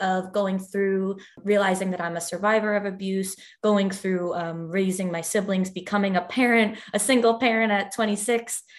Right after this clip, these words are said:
you know, tied in with the story of Persephone, because I really connected to her and thought that her story was a coming of age, a coming to her power. And I really, that resonated with me,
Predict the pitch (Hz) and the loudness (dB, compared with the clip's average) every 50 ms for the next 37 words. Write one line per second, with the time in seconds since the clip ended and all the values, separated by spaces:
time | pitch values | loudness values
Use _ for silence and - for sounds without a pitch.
0 | - - - - - 240 247 226 220 214 - - 233 226 247 247 226 233 202 202 | -20 -20 -12 -4 0 4 4 4 4 2 2 2 2 4 4 4 4 4 2 0
1 | 202 208 196 190 190 190 196 - - - 196 190 190 190 185 185 - - 202 - | 0 0 0 -2 -4 -6 -6 -8 -6 -4 -2 0 0 0 0 -2 -4 -10 -10 -6
2 | - - 190 190 - 196 185 185 175 190 185 - 196 185 190 190 196 196 196 185 | -6 -6 -6 -4 -4 -4 -4 -4 -4 -6 -6 -4 -4 -2 0 2 2 2 0 0
3 | 185 185 196 202 196 196 190 190 190 185 185 185 - - _ _ _ - - 214 | -2 0 0 0 0 0 0 0 -2 -2 -4 -6 -10 -18 _ _ _ -4 -2 0
4 | 202 196 240 - - 214 190 190 - 180 175 190 180 175 175 175 - 185 185 180 | 2 0 0 0 -2 -6 -6 -4 -4 -4 -2 0 0 0 0 0 -2 -4 -4 -6
5 | - - _ - 196 185 190 190 190 214 - - - - 233 233 226 226 - - | -6 -10 _ -6 -4 -2 -2 -2 -2 -4 -6 -6 -2 0 2 2 2 2 -2 -4
6 | 202 180 170 170 165 165 165 160 - - - _ - 202 190 196 190 190 - 247 | -4 -4 -4 -2 -4 -4 -4 -8 -12 -16 -8 _ 0 2 2 2 0 0 2 4
7 | 226 208 202 196 190 190 185 185 180 175 175 180 180 175 - - - 220 208 208 | 4 4 4 2 0 0 0 -2 -2 -2 -2 -4 -4 -6 -2 0 2 2 4 4
8 | 202 202 - 185 185 180 175 - - - 175 185 180 180 180 175 175 170 170 175 | 2 0 0 -2 -2 -4 -6 -8 -4 0 2 4 4 4 4 4 2 2 0 -4
9 | 170 170 170 185 196 190 185 185 185 180 180 - - - - _ - - 202 202 | -6 -6 -4 -2 0 2 2 2 0 0 -2 -6 -14 -18 -20 _ -4 0 2 2
10 | 185 190 185 180 185 180 175 170 170 170 160 170 170 - - 170 165 160 160 | 4 4 4 4 2 0 -4 -4 -4 -4 -4 -4 -6 -6 -6 -10 -10 -10 -12